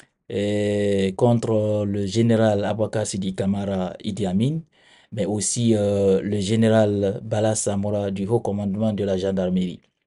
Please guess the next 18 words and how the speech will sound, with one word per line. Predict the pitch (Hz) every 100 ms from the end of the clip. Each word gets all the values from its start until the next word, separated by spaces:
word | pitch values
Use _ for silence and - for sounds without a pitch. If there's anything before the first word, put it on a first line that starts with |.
| _ _ _ _ _ - _
Alors | 117 131
la | 135 123
famille, | 123 127 190 220 - - - _ _ _ _ _ _ -
euh, | 123 123 120 110 92 52 - -
cette, | - 170 170 - 135
euh, | 123 117 110 104 95 - _ _ -
intervention | 135 131 123 117 113 - 131 127 113 104 107 - _ _ _ -
n'a | 117
pas | 110 135
du | 127 101
tout | 120
plu | 113 117 123 139 - _ _ _ -
les | 110 101
autorités | 117 120 110 95 123 120 117 - - _ _ _ -
de | 101
la | 107
transition | 107 110 104 98 120 113
guinéenne. | 101 104 104 101 120 95